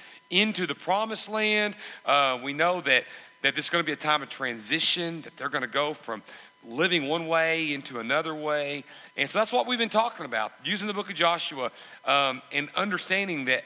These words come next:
all of us have transitions. We have a point A, a point C, and then B is somewhere in the middle somewhere. And we go through transitions in all types of things, family transitions, work transition, transitions,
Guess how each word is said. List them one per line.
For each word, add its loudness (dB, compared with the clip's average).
all 4
of -2
us -4
have 4
transitions. -6
We -10
have 4
a 0
point 0
A, 2
a 0
point -2
C, 0
and -2
then -6
B 0
is 0
somewhere -2
in -4
the -6
middle -4
somewhere. -2
And -6
we 0
go 6
through -4
transitions 0
in 0
all 2
types -2
of -12
things, -2
family 2
transitions, -2
work -2
transition, -4
transitions, -2